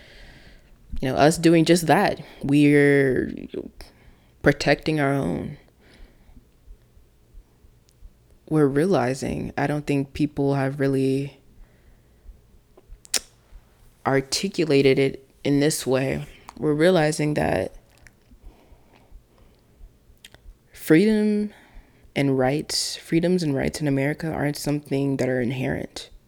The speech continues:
They have to constantly, constantly, constantly be fought for and defended by us.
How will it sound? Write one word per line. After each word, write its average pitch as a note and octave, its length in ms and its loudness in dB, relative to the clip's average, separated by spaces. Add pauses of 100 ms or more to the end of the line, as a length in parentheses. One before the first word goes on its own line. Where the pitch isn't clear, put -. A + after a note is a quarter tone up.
(920)
They D3 140 2
have C#3+ 180 2
to C#3+ 60 -4
constantly, D3+ 840 -4
constantly, D3 720 -2
constantly C#3+ 760 -4
be C#3 180 -4
fought - 440 -4
for C3+ 440 -8 (2000)
and C#3+ 160 0
defended C#3 680 -2 (280)
by B2 160 -2
us. - 560 -4